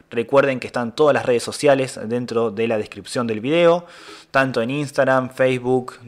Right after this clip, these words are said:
Twitter, como también el canal de Twitch, que está un poquito abandonado en estas dos semanas, pero retomaremos a partir del viernes la proyección justamente de películas de historia.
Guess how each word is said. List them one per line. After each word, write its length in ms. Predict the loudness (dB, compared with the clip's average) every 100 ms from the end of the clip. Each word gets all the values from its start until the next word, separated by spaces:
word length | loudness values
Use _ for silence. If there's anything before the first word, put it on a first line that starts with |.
| -6
Twitter, 500 | -6 2 4 4 4
como 320 | 0 2 -2
también 300 | -2 -2 -4
el 80 | -4
canal 260 | -4 -2
de 140 | -4 -2
Twitch, 400 | -2 -2 -4 -8
que 240 | -4 -4
está 360 | -6 -12 -6 -4
un 120 | -6
poquito 320 | -10 -4 -2
abandonado 400 | 0 -2 0 0
en 80 | -2
estas 200 | -6 -6
dos 120 | -6
semanas, 320 | -2 -2 -2
pero 160 | -2 -2
retomaremos 680 | -2 -4 -4 -2 -2 -6 -12 -20 -10
a 120 | -6 -2
partir 300 | -2 -2 -4
del 140 | -2
viernes 480 | 0 0 0 -6 -12 -6
la 160 | -2
proyección 460 | -2 -4 -4 -2 -2
justamente 640 | -2 -4 -2 -2 -4 -6
de 160 | -4 -4
películas 480 | -2 -6 -6 -8 -8
de 60 |
historia. 460 | -14 -10 -10 -10 -16